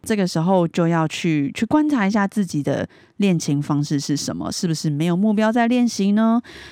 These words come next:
那我是不是又是从头到尾练呢？还是没有分段练习，或者是练不够，或者是练太多？其实这些都可以去思考，然后去做调整。就当你，就我要再说一次，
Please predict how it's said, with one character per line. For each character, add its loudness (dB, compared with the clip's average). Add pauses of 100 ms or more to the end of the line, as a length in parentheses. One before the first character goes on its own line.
(100)
那 0
我 2
是 0
不 2
是 -2
又 2
是 -2
从 0
头 2
到 2
尾 2
练 2
呢？ 2 (320)
还 -2
是 0
没 4
有 4
分 2
段 4
练 4
习， -2 (220)
或 0
者 2
是 2
练 4
不 2
够， 2
或 -2
者 -2
是 -4
练 -2
太 -2
多？ 2 (460)
其 -2
实 2
这 2
些 2
都 2
可 0
以 2
去 0
思 -2
考， -4
然 -4
后 2
去 -2
做 0
调 -6
整。 -6 (380)
就 -2 (140)
当 2
你， 0 (380)
就 2
我 0
要 0
再 0
说 0
一 0
次， -2